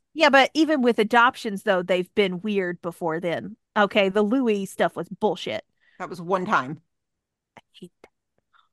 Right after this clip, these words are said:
Speaker 1: that. Um, but I, I don't know. I don't know. I, I, I mean, I agree. If they're gonna do it, they need to do it. It needs to stop being, like, a curse. <laughs> You know?
Speaker 2: Yeah, if
Speaker 1: It
Speaker 2: it's,
Speaker 1: needs
Speaker 2: if
Speaker 1: to,
Speaker 2: it's not
Speaker 1: yeah.
Speaker 2: going to end in a baby, don't give it to me.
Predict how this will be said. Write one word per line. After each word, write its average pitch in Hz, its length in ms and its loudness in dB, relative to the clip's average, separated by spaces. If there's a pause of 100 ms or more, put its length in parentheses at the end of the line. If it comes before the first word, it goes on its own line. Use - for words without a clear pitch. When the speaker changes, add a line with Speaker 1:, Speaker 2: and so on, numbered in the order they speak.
(160)
Speaker 1:
that. 240 60 6
Um, 190 440 6 (540)
but 240 200 4 (320)
I, 269 120 0 (1080)
I 233 100 -8
don't 160 140 -10
know. - 160 -18 (120)
I 226 80 0
don't 202 160 0
know. 139 200 -14
I, 262 300 4
I, 262 140 2
I 277 40 4
mean, 269 100 4
I 262 100 6
agree. 240 320 0
If 214 120 -6
they're 269 120 0
gonna 226 180 -2
do 202 140 -2
it, 185 100 0
they 180 100 -8
need 180 160 -12
to 170 60 -18
do 123 140 -12
it. - 140 -10
It 214 80 -2
needs 220 180 2
to 214 80 -10
stop 202 260 2
being, 190 240 0
like, 175 340 -4 (320)
a 202 60 -4
curse. - 480 -12
<laughs> - 40 -20 (300)
You 311 280 0
know? 247 240 6
Speaker 2:
Yeah, 330 300 6
if 453 60 8
Speaker 1:
It - 40 2
Speaker 2:
it's, 233 160 4
Speaker 1:
needs - 140 -4
Speaker 2:
if - 0 -
Speaker 1:
to, 214 160 8
Speaker 2:
it's 190 200 4
not 311 340 4
Speaker 1:
yeah. - 0 -
Speaker 2:
going 381 300 4
to 339 200 2
end 254 300 4
in 262 200 0
a 220 80 4
baby, 214 680 0 (460)
don't 240 240 0
give 202 160 -4
it 151 80 -8
to 202 100 -12
me. - 240 -16